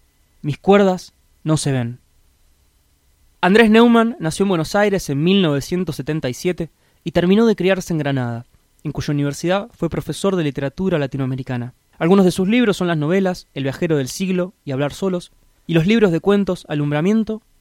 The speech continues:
y Hacerse el muerto. Formó parte de la lista Bogotá treinta y nueve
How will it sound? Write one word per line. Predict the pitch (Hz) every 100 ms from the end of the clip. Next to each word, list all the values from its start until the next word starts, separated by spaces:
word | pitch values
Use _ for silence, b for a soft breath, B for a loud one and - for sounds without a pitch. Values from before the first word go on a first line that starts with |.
| _
y | 143
Hacerse | 185 175 156
el |
muerto. | 143 120 - 120 _ _
Formó | - 180 202
parte | 208 226 226 185
de | 160
la | 156
lista | 190 180
Bogotá | 143 135 135 175
treinta | 160 135 135
y |
nueve | 156 190 185